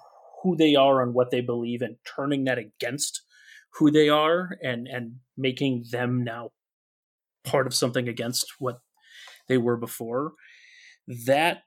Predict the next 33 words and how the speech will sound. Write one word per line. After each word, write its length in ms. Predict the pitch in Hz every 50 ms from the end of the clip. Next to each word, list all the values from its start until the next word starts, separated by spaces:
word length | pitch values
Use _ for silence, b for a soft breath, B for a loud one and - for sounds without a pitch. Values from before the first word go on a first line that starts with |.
| _ _
type 280 | - - 160 156 156
of 80 | 156 135
storyline 1000 | - - - - - 135 131 135 139 143 143 143 147 151 151 151 151 156 160 165 - - _ _ _ _ _ _ _ _ _ _ _ _ _ _ -
triggers 1300 | - - - - - - - 131 127 139 143 147 147 165 165 165 160 165 165 160 160 - - - - - _ _ _ _
a 180 | 151 139 127 120
fight 480 | - - - - - 131 143 160 165
response 580 | 180 175 160 - - - 175 165 175 175 185 -
in 120 | 185 185 185
me 320 | 190 196 196 208 208 202 b b b b b b b b b b b _
to 160 | - - 160 147
the 100 | 147 139
point 380 | 147 - - 156 151 156 151
where 340 | 151 143 135 135 135 131 135 - - -
I 180 | 143 143 147
can 260 | 147 - 156 143 139 143 - _
only 320 | 170 147 147 143 143 147 143
imagine 420 | 135 131 127 123 131 127 135 139
that 120 | 135 120 120
somehow 420 | - - 127 120 120 135 131 131
it's 160 | 123 120 -
triggering 380 | - - 143 127 123 127 123 123
my 160 | 120 117 113
anxiety 540 | 113 113 113 113 120 110 110 120 127 127 131
and 100 | 127 117
I 60 | 113
don't 280 | 120 117 120 120 127 - -
understand 460 | 127 120 123 120 - - 123 110 113 113
why. 480 | 110 107 107 110 117 127 143 165 - _ _ _ b b b b b b b b b b b b b b b -
But 180 | 147 143 - - _ _ -
to 140 | - 214 220
the 120 | 185 185
point 360 | 147 - - - 175 175 170 160 135
where 480 | 131 127 123 120 117 117 117 117 B